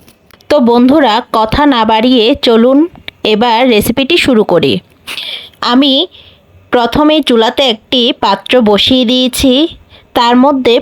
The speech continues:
পরিমাণ মতো তেল দিয়ে দিয়েছি। বিরিয়ানিতে আমি আলু দিব, তাই আগে থেকে আলু কেটে ভালো করে ধুয়ে রেখেছিলাম। এবার আমি তেলটা গরম হয়ে আসলে তার মধ্যে লবণ আর হলুদ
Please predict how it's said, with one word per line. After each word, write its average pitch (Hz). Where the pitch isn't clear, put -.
পরিমাণ 208
মতো 202
তেল 208
দিয়ে 180
দিয়েছি। 160
বিরিয়ানিতে 254
আমি 269
আলু 202
দিব, 202
তাই 208
আগে 202
থেকে 240
আলু 196
কেটে 196
ভালো 220
করে 220
ধুয়ে 220
রেখেছিলাম। 220
এবার 285
আমি 254
তেলটা 269
গরম 202
হয়ে 262
আসলে 226
তার 190
মধ্যে 202
লবণ 220
আর 220
হলুদ 247